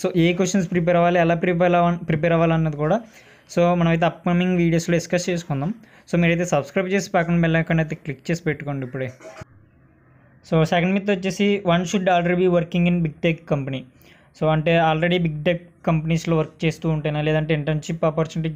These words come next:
గ్రాబ్ చేసుకున్నాకే ఈ మ్యాన్ కంపెనీస్ అనేవి క్రాక్ చేయగలం, so, అనే ఒక మిత్ ఉంది. So, అది అనేది రాంగ్ అనమాట. So, మనం ఒక ఫ్రెషర్‌గా అయినా, ఎటువంటి ఎక్స్పీరియన్స్ లేకుండా, లేదంటే ఒక స్టార్టప్‌లోనో,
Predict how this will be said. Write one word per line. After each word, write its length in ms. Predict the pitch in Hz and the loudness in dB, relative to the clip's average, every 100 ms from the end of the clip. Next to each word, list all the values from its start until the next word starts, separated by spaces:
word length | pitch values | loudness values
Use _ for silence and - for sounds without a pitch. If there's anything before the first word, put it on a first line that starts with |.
| 151 | -2
గ్రాబ్ 280 | 143 - | -2 -2
చేసుకున్నాకే 560 | 156 - 156 147 143 151 | -6 -4 -6 -4 -4 -4
ఈ 120 | 160 | -2
మ్యాన్ 280 | 151 147 147 | -2 -2 -2
కంపెనీస్ 300 | 151 151 143 | -2 -4 -4
అనేవి 200 | 151 156 | -2 -2
క్రాక్ 380 | 156 147 143 - | -2 -4 -4 -6
చేయగలం, 320 | 143 139 135 - _ - - - | -4 -4 -6 -12 _ -20 -20 -6
so, 60 | 180 | -2
అనే 160 | 175 180 | 2 2
ఒక 160 | 170 | 2
మిత్ 280 | 165 160 - | 0 0 -2
ఉంది. 300 | 175 156 196 - _ - - - - | 0 0 -4 -8 _ -20 -20 -20 -2
So, 60 | 180 | 2
అది 200 | 180 175 | 4 4
అనేది 400 | 175 175 175 185 | 2 2 2 2
రాంగ్ 280 | 156 156 | 2 2
అనమాట. 360 | 156 151 143 139 165 - _ - _ _ - | 0 -2 -2 -2 -4 -6 _ -20 _ _ 0
So, 160 | 160 170 | 0 2
మనం 240 | 170 170 | 0 2
ఒక 200 | 170 170 | 2 0
ఫ్రెషర్‌గా 500 | 156 160 147 175 170 | 0 -2 -2 -2 0
అయినా, 240 | 165 160 165 | 2 2 0
ఎటువంటి 360 | 151 160 160 | 0 0 0
ఎక్స్పీరియన్స్ 500 | 147 - 170 165 165 | -2 -2 -2 0 0
లేకుండా, 480 | 160 151 151 147 147 160 | 0 -2 -2 -2 -2 0
లేదంటే 320 | 156 165 170 | 0 2 0
ఒక 100 | 170 | -2
స్టార్టప్‌లోనో, 840 | - 151 143 151 - 151 147 147 | -2 -2 0 -2 -2 -4 -2 -6